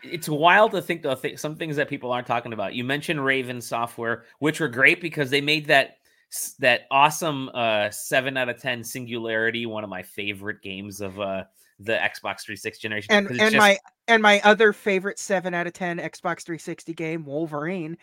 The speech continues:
Speaker 1: I, Wolverine,
Speaker 2: <laughs>
Speaker 1: uh, they made that. That's technically a part of it 'cause Activision, I think. Um, they also have, uh, well, not Raven, but now Activision also has the complete,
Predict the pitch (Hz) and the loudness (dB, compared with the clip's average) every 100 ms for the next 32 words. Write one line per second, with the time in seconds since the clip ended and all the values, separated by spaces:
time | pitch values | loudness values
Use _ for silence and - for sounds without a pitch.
0 | - - 131 151 143 160 170 147 151 160 | -18 -4 2 2 6 10 10 10 8 8
1 | 190 202 202 - 143 135 135 151 151 131 | 6 4 0 4 6 6 4 2 0 2
2 | 123 143 156 147 160 156 156 160 156 151 | 0 0 -2 -4 -4 -6 -6 -6 -4 -2
3 | 151 147 151 147 123 120 139 135 127 135 | -2 -2 -4 -4 -2 -2 -2 -4 -4 -8
4 | 131 135 _ _ - 123 113 107 107 _ | -12 -14 _ _ -4 0 2 0 -10 _
5 | 107 135 135 135 - 151 135 139 135 131 | -2 2 4 4 2 -2 -2 0 0 0
6 | 123 107 123 120 120 117 - _ _ _ | -2 -2 0 0 0 -4 -10 _ _ _
7 | _ _ _ _ - 131 123 135 131 123 | _ _ _ _ -8 -6 -2 -2 -2 -4
8 | 110 123 135 135 131 147 135 139 127 123 | -4 -2 0 0 0 -2 -2 -2 -4 -2
9 | 156 139 143 131 127 127 139 - 151 143 | -2 0 0 -2 -4 -2 -2 -2 -4 -4
10 | - - 151 156 170 202 208 - | -6 -10 -4 0 0 0 -4 -16